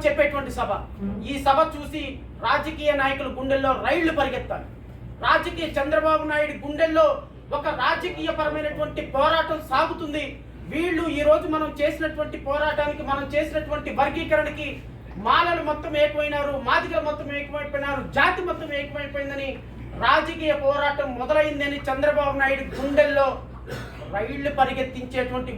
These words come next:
ఉద్యమంగా రేపు డిసెంబర్ పదిహేనున గుంటూరు జిల్లా మొత్తం అంబేద్కర్ మయం కావాలని నేను ఈ వేదిక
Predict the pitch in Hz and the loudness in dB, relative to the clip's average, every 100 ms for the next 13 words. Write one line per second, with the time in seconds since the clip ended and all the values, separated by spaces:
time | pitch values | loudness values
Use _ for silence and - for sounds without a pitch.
0 | 220 - 294 277 269 262 233 226 247 226 | -6 0 2 2 4 4 4 -4 -6 -6
1 | 226 277 262 - 240 240 262 262 339 - | -4 -2 -2 -2 -6 -4 -2 2 0 0
2 | - - - - - - 269 285 311 302 | -2 -2 0 -2 -2 -6 -6 -4 0 0
3 | 240 277 285 269 247 214 294 - 359 339 | 0 2 4 6 4 2 0 0 0 0
4 | - - - - - - 220 294 330 - | -2 -10 -12 -12 -12 -6 -4 4 4 4
5 | 311 269 233 320 381 - 294 285 277 277 | 0 0 0 0 2 4 2 4 2 0
6 | 262 262 254 247 247 254 | -2 -4 -4 -4 -4 -4